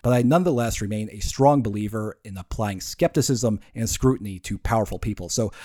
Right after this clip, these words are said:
I tasked Julian with, uh, trying to see if there's anything about the Gal-, Gates Foundation that <laughs> might give someone some pause. So, Julian, I assume you didn't come up with, like, anything,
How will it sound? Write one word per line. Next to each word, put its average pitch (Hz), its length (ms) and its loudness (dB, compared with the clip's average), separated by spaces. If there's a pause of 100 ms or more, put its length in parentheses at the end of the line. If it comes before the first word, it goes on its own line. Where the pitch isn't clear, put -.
I 127 100 -4
tasked 156 340 2
Julian 117 640 2
with, 104 180 -2
uh, 104 140 -2
trying 170 280 4
to 156 60 -2
see 131 220 0
if 120 80 -6
there's 107 280 -4
anything 143 480 0
about 113 240 -4
the 110 60 -12
Gal-, 107 240 -6 (180)
Gates 117 240 -6
Foundation 104 540 -4 (300)
that 139 120 0
<laughs> 180 180 2
might 190 200 4
give 143 180 4
someone 120 280 2
some 104 160 -6
pause. - 340 -10
So, 95 320 -8 (320)
Julian, 156 380 6
I 127 80 2
assume 185 260 4
you 175 80 2
didn't 151 200 4
come 143 200 4
up 151 180 4
with, 139 220 0
like, 123 240 -2
anything, 127 720 0